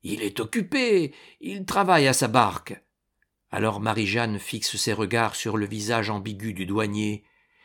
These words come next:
Ses yeux se dilatent, elle crie : « Je veux voir mon homme ! Je veux voir mon homme ! »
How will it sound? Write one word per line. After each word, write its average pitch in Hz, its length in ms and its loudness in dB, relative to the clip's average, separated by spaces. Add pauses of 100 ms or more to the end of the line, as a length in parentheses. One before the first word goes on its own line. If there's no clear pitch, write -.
Ses 131 300 6
yeux 135 100 6
se 143 120 2
dilatent, 120 560 2 (280)
elle 143 180 6
crie : « 123 300 0 (260)
Je 277 140 8
veux 320 180 8
voir 320 400 10
mon 294 240 8
homme ! 247 480 8 (180)
Je - 140 -6
veux 262 100 8
voir 277 300 6
mon 311 180 6
homme ! » 254 440 8